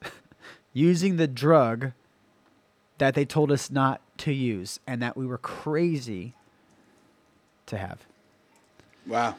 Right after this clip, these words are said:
Speaker 2: Yeah, I mean, honestly, if that's true, the beacon of people that are supposed to be leading you, like, maybe that's, I don't know, every time I think something's gonna wake people up,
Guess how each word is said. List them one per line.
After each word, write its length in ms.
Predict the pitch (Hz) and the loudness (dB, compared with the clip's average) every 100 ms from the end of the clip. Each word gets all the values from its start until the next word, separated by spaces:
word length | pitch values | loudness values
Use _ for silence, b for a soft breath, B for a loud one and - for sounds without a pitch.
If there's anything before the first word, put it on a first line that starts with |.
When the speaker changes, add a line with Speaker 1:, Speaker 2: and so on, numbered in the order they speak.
| - | -2
Speaker 2:
Yeah, 280 | 120 139 127 | 2 4 4
I 60 | |
mean, 180 | 127 131 | 4 4
honestly, 440 | 123 135 139 156 127 | 2 2 2 2 4
if 100 | - | 4
that's 320 | 131 160 - | 2 2 -2
true, 440 | - 117 139 165 b b b b b 110 | 0 4 4 2 b b b b b -2
the 120 | 127 | 0
beacon 440 | 98 147 - 170 | 4 2 4 2
of 120 | 156 | 2
people 280 | - 156 147 | 2 2 2
that 100 | 127 | 2
are 80 | 117 | 2
supposed 240 | - 131 | 2 0
to 80 | 127 | 2
be 100 | 123 | 2
leading 360 | 113 127 123 117 | 4 4 4 4
you, 240 | 127 113 | 4 4
like, 180 | 110 104 | 2 2
maybe 180 | 135 196 | 2 4
that's, 220 | 240 262 | 4 2
I 200 | 208 208 | 2 2
don't 120 | 285 | 4
know, 180 | 156 135 | 2 2
every 220 | 160 185 | 2 2
time 160 | 233 220 | 2 2
I 80 | 170 | 2
think 200 | 170 151 | 0 -2
something's 340 | 156 139 143 | -2 0 0
gonna 160 | 127 117 | 2 4
wake 180 | 120 - | 2 2
people 300 | 127 110 107 | 0 2 2
up, 300 | 127 - | 2 -2